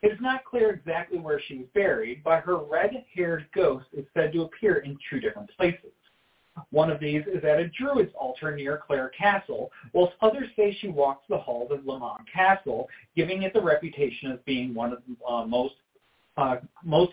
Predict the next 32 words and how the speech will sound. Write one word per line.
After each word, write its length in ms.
haunted 460
castles 480
in 140
Ireland. 500
Red 240
Mary's 340
skeletal 500
spirit 400
can 200
be 260
seen 340
amidst 320
the 80
ruins 360
of 100
the 40
castle 480
to 140
this 160
day, 320
leaving 320
all 320
but 260
the 60
most 280
foolhardy 600
of 80
adventurers 760
to 80
give 220
the 100
castle's, 640